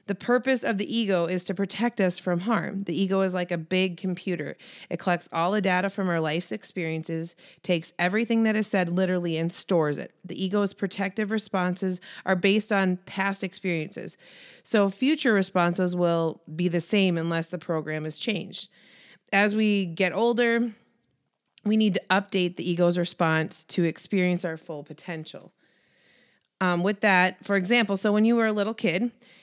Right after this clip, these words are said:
you were told not to go in the street. When you're older and you're able to respond for yourself, you're taught to look both ways and to cross the street when it was safe. If you stayed in the initial programming, "The street is dangerous, stay out of it,"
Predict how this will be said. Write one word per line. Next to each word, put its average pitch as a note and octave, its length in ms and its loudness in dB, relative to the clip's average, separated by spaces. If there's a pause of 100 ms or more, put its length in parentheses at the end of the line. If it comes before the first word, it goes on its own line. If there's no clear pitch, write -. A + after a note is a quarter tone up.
(140)
you G#3+ 120 0
were G#3+ 120 2
told G#3+ 320 0
not F#3 220 2
to - 80 -8
go F3+ 120 2
in F3 60 0
the F#3 60 0
street. - 380 -6 (320)
When F3+ 160 2
you're F3 180 0
older C4 380 2
and F#3 160 4
you're F3+ 120 4
able G3 380 4
to F3+ 300 -4 (440)
respond G3 540 2
for F#3+ 80 -2
yourself, G#3 540 2
you're G3+ 80 2
taught E3+ 240 -2
to F3 100 -4
look E3+ 220 -2
both D#3+ 320 -2
ways D#3 360 -2 (300)
and E3+ 120 0
to F3+ 60 0
cross F#3 320 0
the F#3+ 80 -4
street E3+ 280 -2
when D#3+ 120 -2
it D#3 60 -2
was D#3 140 -4
safe. F3+ 400 -4 (580)
If G#3+ 160 2
you A#3+ 140 6
stayed C#4 320 2
in E4 100 4
the C4+ 140 6
initial G3+ 440 4
programming, E3 720 0
"The E3+ 60 0
street G3+ 300 0
is F3+ 120 2
dangerous, E3+ 440 0
stay E3+ 240 2
out G3+ 180 4
of D#3+ 100 -2
it," D3+ 160 -4